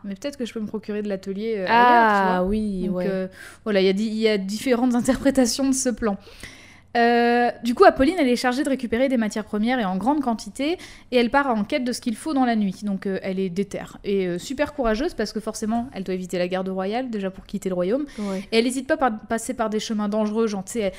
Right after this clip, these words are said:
Speaker 1: elle envoie une flèche avec une corde au-dessus d'un
Speaker 2: Mmh.
Speaker 1: ravin, et puis elle va traverser le ravin. Enfin,
Speaker 2: Cliffhanger,
Speaker 1: voilà,
Speaker 2: le
Speaker 1: mais
Speaker 2: truc,
Speaker 1: c'est,
Speaker 2: quoi.
Speaker 1: non, mais c'est, voilà,
Speaker 2: C'est
Speaker 1: c'est
Speaker 2: Rambo.
Speaker 1: trop stylé. Euh,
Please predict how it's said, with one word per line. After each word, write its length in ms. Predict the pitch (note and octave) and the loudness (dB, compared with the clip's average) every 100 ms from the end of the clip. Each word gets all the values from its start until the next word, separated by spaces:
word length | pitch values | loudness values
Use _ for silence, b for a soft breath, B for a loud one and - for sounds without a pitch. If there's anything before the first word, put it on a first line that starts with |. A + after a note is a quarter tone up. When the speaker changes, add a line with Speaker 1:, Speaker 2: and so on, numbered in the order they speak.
| B - | B -6
Speaker 1:
elle 80 | |
envoie 160 | F3+ F#3 | -4 -2
une 80 | F#3 | -4
flèche 380 | - A#3+ G#3+ F#3+ | -4 -4 -2 -4
avec 220 | F#3 - | -6 -4
une 100 | G3 | -4
corde 300 | - A3 G3+ | -2 0 -2
au-dessus 180 | F#3+ C4+ | -2 2
d'un 140 | G#4+ | 4
Speaker 2:
Mmh. 60 | D#5+ | 4
Speaker 1:
ravin, 560 | G#4+ - A#3+ A3 A3 | 0 0 0 0 0
et 100 | G3+ | -2
puis 140 | G3+ A3 | -2 -2
elle 80 | G3+ | 0
va 100 | F#3+ | 0
traverser 420 | - A3 G#3 B3 | 0 0 2 2
le 80 | G3+ | 4
ravin. 200 | G#3 A3 | 4 2
Enfin, 200 | G#3+ G#3+ | 0 -4
Speaker 2:
Cliffhanger, 460 | - D#4+ - C4 | 2 2 4 2
Speaker 1:
voilà, 260 | G#3 A3+ G#3+ | 4 4 6
Speaker 2:
le 60 | |
Speaker 1:
mais 60 | G3+ | 4
Speaker 2:
truc, 180 | - G#3+ | 2 -2
Speaker 1:
c'est, 160 | G#3+ G3+ | 2 2
Speaker 2:
quoi. 160 | G#3+ | 2
Speaker 1:
non, 60 | G#3 | 2
mais 200 | F#3+ F3+ | 2 0
c'est, 640 | F3+ G#3 F3+ F3+ E3+ E3 F3 | -2 0 0 2 0 -2 -4
voilà, 240 | G3 B3+ | 2 2
Speaker 2:
C'est 60 | F3 | 4
Speaker 1:
c'est 60 | A3+ | 2
Speaker 2:
Rambo. 320 | G#3+ G#3+ G3+ | 2 2 -2
Speaker 1:
trop 220 | - C#4+ | 0 0
stylé. 340 | C4 - C#4 C4+ B B B B B A3+ | 0 -4 -4 -4 B B B B B 2
Euh, 680 | A3+ A3 A3 A3 A3 A3 | 4 4 2 2 2 2